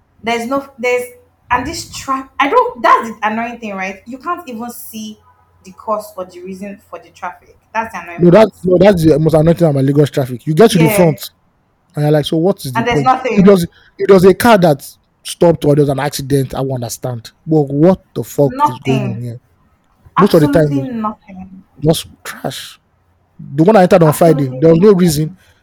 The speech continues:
Speaker 2: I'm still wondering why there was hold up that night. I don't know
Speaker 1: Just
Speaker 2: why.
Speaker 1: for wickedness.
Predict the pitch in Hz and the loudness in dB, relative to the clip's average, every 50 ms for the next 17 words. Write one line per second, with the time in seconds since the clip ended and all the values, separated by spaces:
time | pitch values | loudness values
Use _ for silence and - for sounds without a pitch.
0 | _ - - 170 175 160 - - - 240 185 185 170 170 180 180 160 170 180 170 | _ -4 -2 -2 -2 -2 -2 2 2 4 4 4 4 4 4 4 2 2 2 2
1 | 156 156 165 165 160 156 151 _ _ _ _ _ _ _ _ _ - - 147 143 | 4 4 4 4 4 2 0 _ _ _ _ _ _ _ _ _ -4 0 0 0
2 | 135 - 170 156 147 131 139 139 135 131 127 117 104 - - - - _ _ _ | 2 2 4 4 4 2 0 -2 -2 -4 -6 -8 -8 -10 -16 -20 -20 _ _ _
3 | _ _ _ _ _ _ _ _ - - 143 151 160 160 147 139 131 123 104 - | _ _ _ _ _ _ _ _ -6 -4 0 2 2 2 2 0 -2 -2 -4 -8
4 | - - 180 196 190 - - 202 196 190 - 190 180 180 185 190 _ _ - _ | -10 -12 -12 -12 -14 -16 -16 -16 -16 -16 -16 -16 -16 -16 -18 -20 _ _ -20 _
5 | _ | _